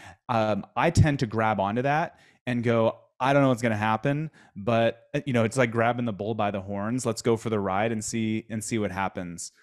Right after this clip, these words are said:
Um, I'm a, and, uh, the other thing to that is I, because I'm not,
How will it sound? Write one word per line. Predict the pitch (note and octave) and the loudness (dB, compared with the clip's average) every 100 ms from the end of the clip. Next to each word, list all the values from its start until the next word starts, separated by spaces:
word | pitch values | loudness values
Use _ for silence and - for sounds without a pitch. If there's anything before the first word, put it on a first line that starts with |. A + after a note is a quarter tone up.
| _ _ - | _ _ -12
Um, | G#2 G2+ G2 F#2 _ | -6 -4 -4 -6 _
I'm | B2 C3+ | -2 0
a, | A#2 - _ _ - | -2 -8 _ _ -10
and, | B2 A#2+ G2+ | -6 -6 -8
uh, | - | -6
the | A#2+ | 0
other | C3 C#3 | 4 4
thing | - A#2+ A2 | 2 0 0
to | A2 | -2
that | G#2+ G2+ | 0 0
is | G2 - | -2 -6
I, | A2+ - G#2+ | -8 -8 -8
because | A2 A#2 A2 C#3+ | -4 -2 2 2
I'm | C#3 A#2+ A2+ | 2 0 0
not, | A2 A2+ - | -2 -2 -6